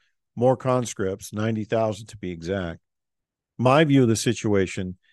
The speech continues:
is that I don't see Putin waiting. He's not gonna wait around for another ninety thousand troops to be trained and put on the battlefield with more equipment.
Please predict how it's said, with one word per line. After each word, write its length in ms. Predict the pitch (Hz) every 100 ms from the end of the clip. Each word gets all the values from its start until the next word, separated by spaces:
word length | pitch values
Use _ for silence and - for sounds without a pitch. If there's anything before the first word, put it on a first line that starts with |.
| _ _ -
is 100 | 101
that 120 | 107
I 120 | 104 123
don't 200 | 113 107
see 180 | 113
Putin 320 | 98 113 90 92
waiting. 360 | 92 85 - _ _ _ _ _ _
He's 180 | 123 127
not 140 | 160
gonna 140 | 165 131
wait 260 | 123 135
around 320 | 120 120 120 -
for 100 | 107
another 300 | 104 104 92
ninety 400 | 95 113 117 104
thousand 360 | 107 107 95
troops 280 | - 113 -
to 60 | 92
be 100 | 90
trained 300 | - 104 98
and 80 | -
put 160 | 101
on 60 | 92
the 60 |
battlefield 560 | 80 87 95 92 101 87
with 120 | 85
more 220 | 85 82
equipment. 420 | 76 - 80 85